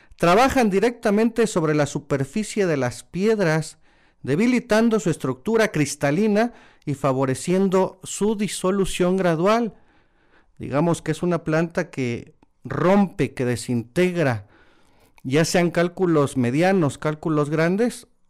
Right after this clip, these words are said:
hay que hacer uso de esta maravilla de planta medicinal, el granjel. Además es muy indicado en personas que sufren de micción dolorosa,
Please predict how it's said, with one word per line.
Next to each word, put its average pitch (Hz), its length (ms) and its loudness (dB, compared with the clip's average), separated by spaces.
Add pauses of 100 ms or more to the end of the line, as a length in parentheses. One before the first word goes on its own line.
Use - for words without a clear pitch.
hay 139 180 -4
que 151 100 -6
hacer 139 240 -4
uso 160 460 -2 (380)
de 127 200 0
esta 147 300 0
maravilla 143 440 2
de 139 80 2
planta 156 420 -2
medicinal, 139 800 0 (580)
el 131 180 -2
granjel. 139 640 0 (840)
Además 262 400 0
es 247 80 4
muy 247 240 4
indicado 190 800 0 (140)
en 135 140 -4
personas 185 520 0
que 139 140 -4
sufren 185 400 -2
de 147 100 0
micción 160 600 0
dolorosa, 170 960 0